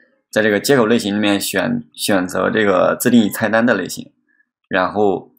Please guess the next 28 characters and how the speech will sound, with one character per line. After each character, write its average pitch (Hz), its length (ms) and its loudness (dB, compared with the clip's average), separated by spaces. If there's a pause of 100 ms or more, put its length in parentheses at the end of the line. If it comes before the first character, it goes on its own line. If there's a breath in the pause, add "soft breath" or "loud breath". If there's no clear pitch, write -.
(260)
先 120 440 0
查 107 280 -2
询 98 200 -4
这 104 60 -4
个 104 80 -2
接 90 180 -4
口。 90 220 -10
那 90 80 -4
么 95 80 -2
查 95 160 -2
询 110 140 -4
接 113 100 0
口 110 80 2
的 65 100 -4
时 - 60 -16
候， 82 80 -8
我 71 60 -8
们 71 160 -12
需 - 120 -10
要 85 160 2
把 - 220 -6
这 85 80 -4
个 85 180 -6
size 87 220 -8
token 87 380 -8
接 92 160 -4
进 98 120 0
来。 - 220 -6